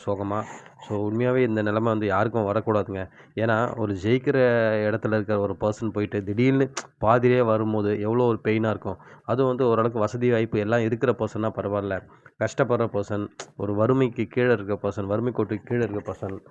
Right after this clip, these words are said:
So, இந்த மாதிரி பர்சனுக்குலாம் ஒரு ஐம்பது லட்சம் கிடைச்சதுன்னா உண்மை யோசிச்சு பாருங்க. At least ஒரு பத்து லட்சம் ஆனா ஒரு நாற்பது லட்சம் கிடைச்சதுன்னா கூட ஓரளவுக்கு நல்லது. அவர் ஃபேமிலி வந்து நெக்ஸ்ட் அடுத்த லெவலுக்கு வரும் கண்டிப்பாவே. இந்த மாதிரி பர்சன்ஸ் வந்து ஜெயிக்கணும்னு தான் நம்மளும் விருப்பப்படுறோம். But ஆனா கடவுள் பாருங்க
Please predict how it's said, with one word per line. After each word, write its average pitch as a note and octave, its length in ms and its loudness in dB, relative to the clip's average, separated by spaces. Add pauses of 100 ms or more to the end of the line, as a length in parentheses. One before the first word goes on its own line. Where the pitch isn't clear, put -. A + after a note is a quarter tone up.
(320)
So, G2+ 360 -6
இந்த G#2 260 -4
மாதிரி A2+ 240 -4
பர்சனுக்குலாம் B2 460 -2
ஒரு A2+ 260 -2 (200)
ஐம்பது A2 240 -2
லட்சம் A2+ 240 -4
கிடைச்சதுன்னா A#2 380 -6
உண்மை A2 300 -4
யோசிச்சு A2+ 220 -6
பாருங்க. G#2 260 -4
At F#2+ 40 -12
least A#2 140 -6
ஒரு C3 100 -6
பத்து G#2+ 220 -10
லட்சம் A2+ 200 -4
ஆனா B2 120 -2
ஒரு A#2+ 80 -2
நாற்பது A2+ 340 -4
லட்சம் A#2+ 140 -6
கிடைச்சதுன்னா A2+ 320 -6
கூட B2 140 -4
ஓரளவுக்கு A2 400 -4
நல்லது. G#2+ 260 -6 (220)
அவர் A2 240 -6
ஃபேமிலி A#2 320 -2
வந்து G#2+ 440 -6
நெக்ஸ்ட் G#2 200 -8
அடுத்த A2 300 -4
லெவலுக்கு A2 340 -4
வரும் G#2 200 -6
கண்டிப்பாவே. G2 500 -6 (320)
இந்த A#2+ 160 -2
மாதிரி A#2+ 280 -2
பர்சன்ஸ் C3 280 -2
வந்து A#2 240 -4
ஜெயிக்கணும்னு A#2 380 -2
தான் A#2 120 -2
நம்மளும் A2 420 -2
விருப்பப்படுறோம். G#2 600 -4 (400)
But G#2 160 -6
ஆனா G#2 460 -4
கடவுள் A2 400 -2
பாருங்க G2 360 -10